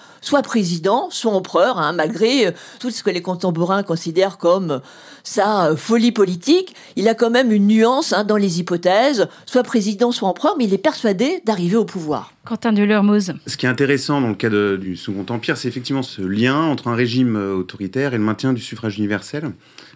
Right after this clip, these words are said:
Speaker 3: masculin. Le meilleur terme pour en rendre compte,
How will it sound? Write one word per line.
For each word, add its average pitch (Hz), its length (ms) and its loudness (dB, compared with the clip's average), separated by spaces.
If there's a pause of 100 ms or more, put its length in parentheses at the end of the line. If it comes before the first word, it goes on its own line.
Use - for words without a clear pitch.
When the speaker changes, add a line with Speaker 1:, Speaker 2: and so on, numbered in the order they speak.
Speaker 3:
masculin. 123 540 -6 (440)
Le 131 140 2
meilleur 165 300 2
terme 160 340 2
pour 127 160 -4
en 113 160 0
rendre 135 300 2
compte, 170 440 -2